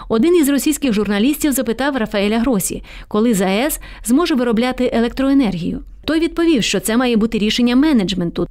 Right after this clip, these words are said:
тобто, виходить, окупаційного керівництва. Однак Гросі чудово знає, що перш ніж запустити енергоблок в експлуатацію, треба дозвіл Державної інспекції ядерного регулювання України. Тоді ж Гросі додав, що він стурбований тим, як на заес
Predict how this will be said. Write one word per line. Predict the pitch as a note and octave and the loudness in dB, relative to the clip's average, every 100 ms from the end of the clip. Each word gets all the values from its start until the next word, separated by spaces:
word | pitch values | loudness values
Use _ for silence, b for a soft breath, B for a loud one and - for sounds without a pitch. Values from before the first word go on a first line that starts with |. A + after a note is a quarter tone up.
| - | -4
тобто, | A#3 A#3+ | -6 -2
виходить, | G#3 G3 G#3 A3 C#4+ - | -2 0 0 0 -2 -2
окупаційного | B3 A#3+ A3+ F#3+ F#3 F3+ F#3+ G3+ | -2 -2 -2 -2 -2 0 0 0
керівництва. | B3 C4+ D4+ - - - - | 2 2 2 0 -8 -14 -6
Однак | G#3+ G3+ A3+ G3 | -2 0 0 2
Гросі | G#3 C4 A#3+ | 0 0 -2
чудово | A#3 G#3 G#3 | -2 0 2
знає, | A#3 C4+ F#3 | 2 0 0
що | E3+ - | -2 -4
перш | G#3+ E4+ E4 | -4 -2 0
ніж | D4+ A#3+ | 0 0
запустити | - A3+ A3+ - C#4+ A#3+ | -4 -2 -2 -2 -2 0
енергоблок | G#3+ G#3+ G3 F#3+ A#3 A#3+ | 0 0 0 0 0 0
в | G3 | -2
експлуатацію, | G3 - - G3+ F3+ C#4 D#4 F#3+ - - | -4 -4 -2 -2 -2 -2 -2 -4 -4 -6
треба | - A#3 G#3+ | -4 -2 0
дозвіл | G3+ A#3 D4+ E4 | 0 0 0 0
Державної | A#3+ G3+ G3 G3+ B3+ | 0 0 0 2 4
інспекції | D4 C#4 - G3 - - C4+ | 4 2 0 -6 -4 0 0
ядерного | G3+ F#3+ F#3 A3 B3+ C4+ | 2 0 0 2 2 2
регулювання | C#4+ G#3 G3 F#3 F#3 G3 | 2 2 2 0 0 0
України. | G3+ C4+ A#3+ E3+ - - | 0 0 0 0 -6 -6
Тоді | A3+ F#3+ B3 | -2 0 2
ж | A#3+ | 2
Гросі | G3 G#3 - | 2 0 0
додав, | G#3+ A#3+ D4 B3+ | 0 0 0 0
що | F#3 G#3+ | -2 0
він | G#3 A#3 G#3 B | 2 0 -2 B
стурбований | - A#3+ A3 A3+ D4 G3 F#3 | -8 -2 0 2 2 2 0
тим, | - B3+ D#4+ | -2 0 2
як | C4 G3 | 2 0
на | G#3 F#3 | -2 0
заес | F#3+ G3 C#4 - | 0 0 -2 -4